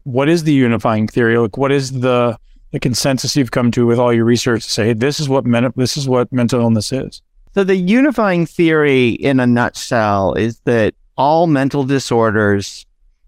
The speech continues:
Speaker 2: and, you know, even that we might wanna take a second in a little bit to define, well, what exactly is a mental disorder?
Speaker 1: Yeah.
Speaker 2: Um, but, but the unifying theory is that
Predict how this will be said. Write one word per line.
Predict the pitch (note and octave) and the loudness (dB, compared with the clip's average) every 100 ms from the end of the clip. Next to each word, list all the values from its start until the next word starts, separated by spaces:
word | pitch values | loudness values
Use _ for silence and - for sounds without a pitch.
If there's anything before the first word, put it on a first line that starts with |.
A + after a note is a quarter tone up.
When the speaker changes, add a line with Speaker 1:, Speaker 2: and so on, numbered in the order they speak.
| - | -10
Speaker 2:
and, | - A2+ A2+ G#2+ - | -4 0 2 2 -2
you | - - A#2+ | -8 -2 0
know, | G#2+ | 2
even | A2 A#2+ A#2 | 2 2 2
that | A#2+ B2+ - _ _ _ A2 | 2 0 -4 _ _ _ -4
we | A2+ | 0
might | A2 A2+ G2+ | 2 0 0
wanna | G#2+ G2+ | 0 0
take | C3+ A#2 | -2 -4
a | A2 | -4
second | - A#2 - A2 G2 F#2+ | -2 -4 0 0 0 0
in | G2+ | 0
a | G2+ | 2
little | G2+ G2+ | 2 2
bit | G#2+ - | 0 -2
to | - F#2 - - _ | -4 -4 -4 -10 _
define, | B2 - A#2+ A2 F#2 | -6 -2 0 0 2
well, | F2+ | 0
what | F#2 A#2 G2+ | 0 0 0
exactly | G#2+ G2+ G2+ F#2+ | -2 -2 0 2
is | C#3+ B2 | 2 2
a | |
mental | G2+ G2 G2+ E2+ | 0 0 -2 -4
disorder? | G#2 G#2 F#2+ B2+ F3 - - _ _ A#2+ | -4 -2 0 0 0 -4 -16 _ _ -10
Speaker 1:
Yeah. | A2 C#3+ | -2 0
Speaker 2:
Um, | D3 C#3+ - - | 2 0 -2 -6
but, | B2+ D3 - _ - _ _ _ _ _ | -2 -2 -2 _ -20 _ _ _ _ _
but | C#3 | -2
the | C#3+ | 0
unifying | F3 A#3 G3+ E3+ D3 | 2 2 0 0 2
theory | D3+ C3+ | 2 2
is | A#2+ | 0
that | A#2+ | -2